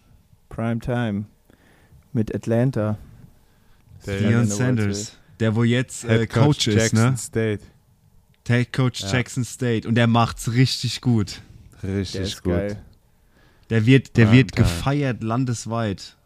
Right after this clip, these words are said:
Speaker 3: In Jackson State.
Speaker 2: Ja.
Speaker 3: My man, Deion, Deion Sanders, ja.
Speaker 2: Kranker Athlet, ey.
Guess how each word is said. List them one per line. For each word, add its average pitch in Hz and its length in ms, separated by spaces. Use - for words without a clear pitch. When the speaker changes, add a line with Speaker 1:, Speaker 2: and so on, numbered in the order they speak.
Speaker 3:
In 104 140
Jackson 117 360
State. 107 400
Speaker 2:
Ja. 92 160
Speaker 3:
My 104 160
man, 117 480
Deion, 110 580
Deion 104 220
Sanders, 104 460
ja. 104 160
Speaker 2:
Kranker 90 480
Athlet, 87 440
ey. 87 140